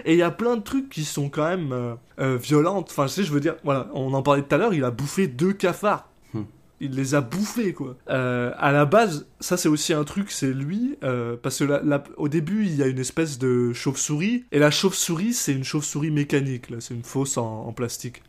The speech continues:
Speaker 1: Mais à la base, lui, il voulait que ce soit une vraie chauve-souris. Parce que il, il,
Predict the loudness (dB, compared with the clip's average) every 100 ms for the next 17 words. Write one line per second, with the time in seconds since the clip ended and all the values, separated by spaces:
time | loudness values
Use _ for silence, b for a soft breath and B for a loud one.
0 | _ -2 2 4 6 4 4 0 0 0
1 | 2 0 0 -2 0 0 0 -4 0 2
2 | 2 0 -2 -6 -6 -6 -6 _ -2 0
3 | 0 0 0 0 -4 -6 -6 -8